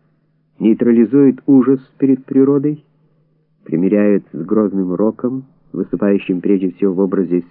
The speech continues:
смерти, и вознаграждают за страдания и лишения, выпадающие на долю человека в культурном сообществе.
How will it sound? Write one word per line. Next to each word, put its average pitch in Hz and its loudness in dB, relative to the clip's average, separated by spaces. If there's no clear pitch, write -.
смерти, 87 -6
и 101 2
вознаграждают 95 -2
за 90 -4
страдания 95 -2
и 95 0
лишения, 92 -2
выпадающие 87 -2
на 87 0
долю 80 -2
человека 90 -2
в 139 -6
культурном 95 -2
сообществе. - -4